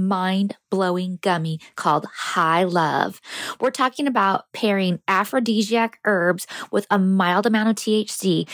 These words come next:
Their best-selling High Love gummy will awaken your senses, increase blood flow,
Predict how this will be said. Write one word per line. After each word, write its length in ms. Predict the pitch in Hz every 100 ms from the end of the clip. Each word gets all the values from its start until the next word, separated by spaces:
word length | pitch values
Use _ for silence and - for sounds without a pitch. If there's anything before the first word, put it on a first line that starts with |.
| - -
Their 140 | 202
best-selling 920 | 165 - 220 233 - - 214 208 180
High 520 | 180 - - 202 196 208
Love 340 | 208 208 202
gummy 340 | 233 202 180 170
will 160 | 196
awaken 520 | - 160 175 165 220 220
your 80 |
senses, 640 | 240 233 190 - 202 190 - - -
increase 600 | 262 311 - 254 254 -
blood 320 | - 202 185
flow, 320 | - 175 180